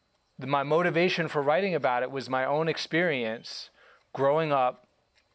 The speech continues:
in Atlanta, Georgia, going to an almost all-black high school, living in a majority black neighborhood. And the Georgia flag back then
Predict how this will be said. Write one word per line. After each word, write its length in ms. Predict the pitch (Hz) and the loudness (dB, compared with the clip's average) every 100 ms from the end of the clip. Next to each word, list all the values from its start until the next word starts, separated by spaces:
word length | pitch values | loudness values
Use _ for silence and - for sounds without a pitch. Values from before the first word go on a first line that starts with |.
| - | -4
in 140 | 147 | 0
Atlanta, 440 | 175 165 147 151 151 | 0 2 0 2 0
Georgia, 580 | 135 127 117 123 139 - _ _ _ _ _ _ - - _ - | 2 2 2 -2 -2 -12 _ _ _ _ _ _ -20 -20 _ 0
going 280 | 143 147 143 | 0 0 -2
to 400 | 151 147 143 - | -2 -2 -4 -6
an 140 | 147 135 | -4 -2
almost 460 | 151 165 185 185 | 0 2 2 0
all-black 520 | 170 151 160 151 156 - | 2 2 2 0 0 -2
high 140 | 117 | -4
school, 480 | - - 120 147 - _ _ _ _ - | -4 -6 -6 -8 -14 _ _ _ _ -6
living 340 | 135 151 151 | -2 0 2
in 140 | 143 139 | 0 2
a 240 | 135 127 151 | 0 -2 -4
majority 480 | 131 123 147 156 | -6 0 2 2
black 300 | 156 151 135 | 2 0 0
neighborhood. 640 | 135 123 117 110 127 131 156 _ _ _ _ - | -2 -4 -4 -6 -6 -8 -12 _ _ _ _ -4
And 680 | 147 147 143 143 139 135 - - _ - | -2 0 0 0 -2 -6 -14 -16 _ -2
the 120 | 147 | 0
Georgia 480 | 143 180 214 170 165 | 2 4 4 2 -2
flag 640 | - 185 202 170 139 120 | 0 0 2 0 -2 0
back 300 | 143 135 - | 0 0 0
then 600 | 139 180 151 117 127 143 | 2 2 2 -2 -6 -18